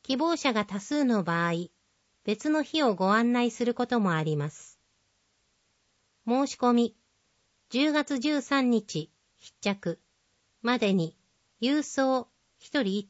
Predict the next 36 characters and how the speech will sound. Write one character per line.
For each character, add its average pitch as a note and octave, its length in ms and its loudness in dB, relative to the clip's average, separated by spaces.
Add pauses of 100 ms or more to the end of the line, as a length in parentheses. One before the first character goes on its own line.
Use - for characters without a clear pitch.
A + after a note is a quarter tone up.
通、 C#3+ 340 -4 (680)
で、 G3 260 -2 (560)
集 D#4 340 -2
団 D4 240 0
検 D4 320 0
診 F3 280 -2
希 - 180 -10
望、 E3 380 -2 (880)
住 D4 240 0
所、 F#3 340 -2 (140)
氏 - 300 -2
名、 E3+ 360 2 (220)
振 F#3 80 -4
り F#3 140 0
仮 F3 120 0
名、 D#3 160 -4 (560)
生 C#4+ 300 2
年 D4 240 2
月 C4+ 180 2 (140)
日、 E3 220 -6 (400)
電 C4+ 200 4
話 C#4+ 160 4
番 C#4 280 4
号、 E3 340 0 (460)
対 C4+ 260 0
象 C4+ 320 0
の B3+ 220 2 (360)
一 A3+ 280 -4
か D4+ 160 -2
ら A3+ 160 2
三 A3 360 2
の G#3 140 0
別、 E3+ 400 -4 (880)
希 B3 160 -2
望 D4 260 2
日、 E3 220 -4